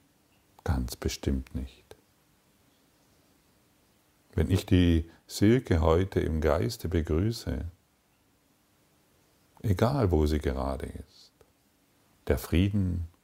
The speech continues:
und die Freude Gottes weilen in dir,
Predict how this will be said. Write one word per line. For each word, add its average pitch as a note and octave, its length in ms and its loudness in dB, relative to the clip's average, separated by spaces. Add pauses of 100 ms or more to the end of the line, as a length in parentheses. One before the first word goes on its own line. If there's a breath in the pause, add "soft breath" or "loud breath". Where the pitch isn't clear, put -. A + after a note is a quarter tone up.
(180)
und D2 180 -4
die D2+ 60 0
Freude D2 520 0
Gottes - 720 -6 (320 soft breath)
weilen E2+ 680 -2
in C2+ 340 -4
dir, B1 480 -6